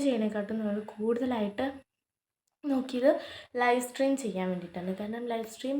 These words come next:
ചെയ്ത് കഴിഞ്ഞാൽ നമുക്ക് രണ്ട് കാര്യങ്ങളാണ് ലഭിക്കുക. നാലായിരം വാച്ച് അവറും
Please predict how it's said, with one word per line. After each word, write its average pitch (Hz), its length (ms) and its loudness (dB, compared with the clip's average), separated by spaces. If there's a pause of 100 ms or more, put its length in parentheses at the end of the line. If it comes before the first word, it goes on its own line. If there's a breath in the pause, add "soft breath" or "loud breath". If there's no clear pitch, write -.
ചെയ്ത് 214 240 -2
കഴിഞ്ഞാൽ 202 340 0
നമുക്ക് 196 280 -2 (420)
രണ്ട് 233 340 0
കാര്യങ്ങളാണ് 202 540 2
ലഭിക്കുക. 190 320 -4 (560 loud breath)
നാലായിരം 185 460 -2
വാച്ച് 175 360 -4
അവറും 285 200 6